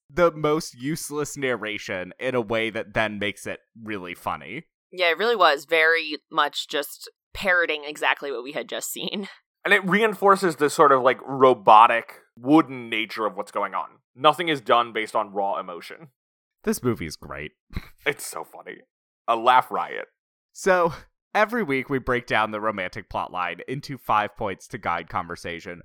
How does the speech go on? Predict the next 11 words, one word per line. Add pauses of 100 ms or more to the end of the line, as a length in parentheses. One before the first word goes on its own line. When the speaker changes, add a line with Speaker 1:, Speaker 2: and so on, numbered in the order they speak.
(100)
Speaker 1:
Maura,
will
you
take
us
to
point
one? (640)
Speaker 2:
Of
course. (320)
So,